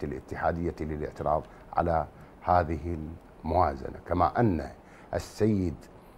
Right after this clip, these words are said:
وزير المالية السيدة، آه، طيف سامي،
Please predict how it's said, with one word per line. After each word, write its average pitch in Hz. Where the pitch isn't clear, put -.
وزير 101
المالية 76
السيدة، 80
آه، 73
طيف 101
سامي، 135